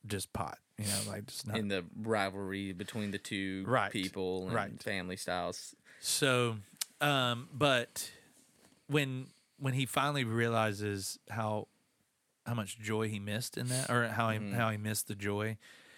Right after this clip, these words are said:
Speaker 1: and he starts to come back alive, and he starts making
Speaker 2: Toys
Speaker 1: toys
Speaker 2: again.
Speaker 1: again, that makes it feel so good. So it was like, the tradition is, okay, I'll give it, you know, I'll give it an eight.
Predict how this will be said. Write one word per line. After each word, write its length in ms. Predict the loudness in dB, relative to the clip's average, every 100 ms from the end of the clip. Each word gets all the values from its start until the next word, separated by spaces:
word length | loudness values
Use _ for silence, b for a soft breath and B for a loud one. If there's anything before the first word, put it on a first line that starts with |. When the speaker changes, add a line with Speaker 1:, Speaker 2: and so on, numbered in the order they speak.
| B
Speaker 1:
and 80 | -2
he 40 | 0
starts 220 | 2 2
to 80 | 0
come 140 | 0
back 160 | 0 0
alive, 260 | 0 0
and 80 | -2
he 20 |
starts 240 | -4 -4 -2
making 580 | -4 -4 -4 -8 -8 -12 b b b b b
Speaker 2:
Toys 160 | 2 4
Speaker 1:
toys 340 | 6 4 4
Speaker 2:
again. 180 | 2 0
Speaker 1:
again, 160 | 0 -2 B B B B
that 120 | 0 2
makes 160 | 0
it 60 | -4
feel 340 | -4 -2 0 -2
so 400 | -2 0 0 0
good. 400 | -2 -4 -4 2
So 220 | 4 6
it 40 |
was 140 | 6 6
like, 240 | 4 4
the 100 | 0
tradition 580 | 2 4 4 4 2 0
is, 260 | 0 0 0
okay, 520 | 0 0 0 0 -2 -6 0
I'll 140 | 0
give 200 | 2 2
it, 200 | 2 2 _ _ _ _ -4
you 120 | -2
know, 100 | 0
I'll 100 | 0
give 140 | 0 0
it 60 |
an 100 | -2
eight. 260 | -6 -12